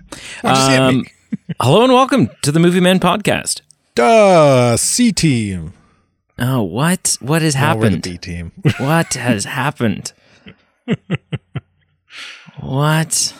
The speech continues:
Speaker 1: We're the, we're the very unprofessional B Team.
Speaker 2: I guess you and Pete would be the C Team if there was ever, like, a, a time
Speaker 1: I was think-, yeah,
Speaker 2: which
Speaker 1: I was thinking about it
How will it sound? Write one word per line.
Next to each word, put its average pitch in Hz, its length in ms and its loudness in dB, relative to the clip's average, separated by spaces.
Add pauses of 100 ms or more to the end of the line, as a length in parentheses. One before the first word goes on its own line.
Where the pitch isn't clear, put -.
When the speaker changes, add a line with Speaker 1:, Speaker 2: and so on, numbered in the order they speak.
(140)
Speaker 1:
We're 113 180 -4
the, 95 300 -10 (560)
we're 120 120 -4
the 113 180 -4 (220)
very 143 360 2
unprofessional 120 800 -2
B 95 280 -12
Team. 90 380 -12 (220)
Speaker 2:
I 131 80 0
guess 190 220 2
you 139 220 4
and 113 200 2
Pete - 440 -4
would 101 200 -2
be 95 140 -4
the 82 140 -4
C 87 320 -2
Team - 520 -12
if - 160 -20
there 95 120 -4
was 90 160 -4
ever, 85 400 -2
like, 87 240 -8
a, 71 260 -12 (1800)
a 92 100 -10 (200)
time 98 160 0
Speaker 1:
I 185 80 4
was 85 200 4
think-, 151 280 -2
yeah, 120 220 2
Speaker 2:
which - 200 -12 (100)
Speaker 1:
I 139 120 2
was 160 140 2
thinking 143 260 0
about 147 240 4
it 175 180 2